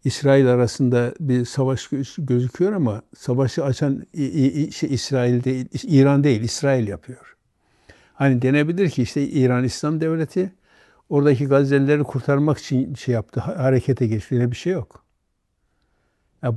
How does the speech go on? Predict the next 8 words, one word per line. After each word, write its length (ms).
bunlar 400
orayla 560
da 40
yetinmiyorlar. 1000
Gene 220
o 220
şeyler 360
arkalarında. 840